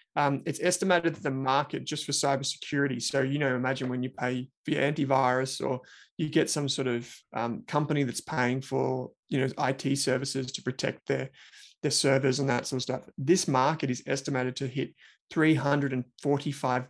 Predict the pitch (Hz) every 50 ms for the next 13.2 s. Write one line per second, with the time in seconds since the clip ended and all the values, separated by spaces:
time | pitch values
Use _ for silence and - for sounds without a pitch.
0 | _ - 151 147 160 160 160 151 143 131 135 139 135 131 120 123 160 160 - -
1 | _ _ _ _ _ _ _ - 135 - - - 165 147 160 156 151 147 143 143
2 | 143 139 135 135 - - 135 120 - 135 131 135 139 147 143 151 139 131 120 117
3 | 127 180 202 196 - _ _ _ - - - - 147 135 139 139 131 127 - 127
4 | 135 135 - 139 127 117 123 135 135 - - - 151 139 131 - - 123 120 127
5 | 127 - _ _ _ _ - 127 127 123 - - - 127 123 127 - - 123 127
6 | 127 - - - 131 - - - - - - _ - - - - - - - _
7 | - - 160 196 190 202 175 165 139 135 143 143 147 151 151 147 - - 143 135
8 | 131 127 120 123 - - - 156 147 127 120 120 120 - - - 127 - - -
9 | - - - 139 143 143 139 - - 143 143 139 139 135 131 123 - 123 123 120
10 | 123 131 - - - _ _ _ - - - _ - - - - 185 202 214 220
11 | 190 185 208 196 190 180 160 143 - - _ _ _ _ - 143 151 156 156 151
12 | - 151 139 - - - 160 170 175 170 151 139 - - - 139 135 131 135 139
13 | 139 135 131 131